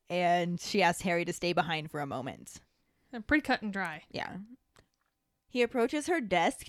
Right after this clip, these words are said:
Speaker 1: figuring that he's gonna be in trouble for messing around. But when the rest of the class is gone, she tells him that the champions and their dance partners traditionally open the ball.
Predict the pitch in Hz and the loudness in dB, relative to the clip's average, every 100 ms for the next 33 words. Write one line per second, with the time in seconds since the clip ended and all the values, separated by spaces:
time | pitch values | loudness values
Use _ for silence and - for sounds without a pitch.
0 | - 202 196 202 214 180 202 185 196 196 | 2 2 4 2 0 -2 -2 0 2 2
1 | 202 202 190 185 175 202 190 170 165 - | 2 0 -2 -2 0 0 -2 -2 -2 -2
2 | 196 180 156 151 175 277 - - _ _ | -4 -2 -2 -2 0 -2 -6 -14 _ _
3 | _ - 185 180 170 196 180 165 180 196 | _ 0 4 4 2 -2 -2 0 -2 -2
4 | 208 185 185 - 165 170 - 202 196 190 | -4 -4 -4 -2 -2 -2 -4 -8 -6 -2
5 | 403 214 175 240 214 262 - - - - | -2 0 0 0 -2 -4 -8 -20 -8 0
6 | 349 359 285 233 226 220 214 190 185 170 | 0 2 4 4 4 4 4 2 0 -4
7 | - 208 254 294 294 277 - 180 190 240 | -2 0 2 2 2 0 -2 0 4 4
8 | 190 - 175 226 - 175 147 135 185 - | 2 0 2 2 0 -2 -2 0 -2 -2
9 | - 320 339 392 392 381 381 339 180 190 | -4 -2 0 0 -2 -2 0 0 2 2
10 | 196 202 190 175 147 92 98 | 2 2 2 2 2 2 -2